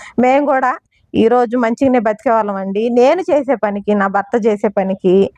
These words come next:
మేము నెల వచ్చేసరికి డబ్బులు అనేవి జమ చేసుకోవాల్సిన వాళ్ళము. ఈఎంఐలు, అప్పులు కట్టలేక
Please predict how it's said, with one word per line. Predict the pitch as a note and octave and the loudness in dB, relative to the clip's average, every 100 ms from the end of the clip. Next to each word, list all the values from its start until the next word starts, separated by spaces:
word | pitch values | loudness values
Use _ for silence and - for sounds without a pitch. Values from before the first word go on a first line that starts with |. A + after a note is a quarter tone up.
| - - A3 | -20 -4 0
మేము | A#3+ C4 | 2 2
నెల | A3 A3+ D4+ | 0 0 -2
వచ్చేసరికి | - E4 C#4+ A#3 G3+ F#3+ G3 - _ _ _ _ - - - - G#3 | -2 -2 0 -2 -2 0 0 0 _ _ _ _ -20 -20 -20 -4 0
డబ్బులు | A3+ G#3+ D#4+ | 0 0 0
అనేవి | D4 C4+ C4 | 0 -2 -4
జమ | A#3 A#3 A#3+ D#4 | -2 -2 0 0
చేసుకోవాల్సిన | C4+ - B3 G#3 G#3+ G#3+ | -2 -2 -2 -2 0 0
వాళ్ళము. | G3 F#3+ F#3+ F#3+ G#3 A3+ | 2 0 -2 -4 -4 -2
ఈఎంఐలు, | A3 B3 C#4 C4 B3 A3 A3+ | 0 0 0 -2 -4 -4 0
అప్పులు | F#3+ - - D4+ B3+ | -2 -2 -4 -2 -2
కట్టలేక | - G3+ - C4+ B3+ A#3 A3+ | -2 -6 -6 -4 -4 -4 -6